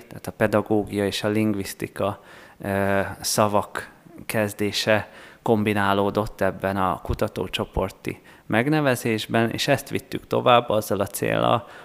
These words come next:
hogy, ö, a különböző szereplői az oktatásnak és az anyanyelvi nevelésnek tudjanak egy párbeszédet folytatni, ö,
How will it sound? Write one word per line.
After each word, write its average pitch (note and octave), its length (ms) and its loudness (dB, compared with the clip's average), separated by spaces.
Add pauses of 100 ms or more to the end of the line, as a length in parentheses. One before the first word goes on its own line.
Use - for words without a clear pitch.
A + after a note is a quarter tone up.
hogy, G#2 360 -2
ö, G#2 280 4 (260)
a G#2+ 220 0
különböző A2 520 2
szereplői G2+ 720 -2
az F#2 160 0
oktatásnak - 840 -4
és - 120 -12
az G#2+ 120 -8
anyanyelvi G2+ 500 -4
nevelésnek G#2+ 1040 -4
tudjanak G2 460 -4
egy F2+ 120 -6
párbeszédet F#2 760 -4
folytatni, - 840 -4 (380)
ö, G2+ 340 0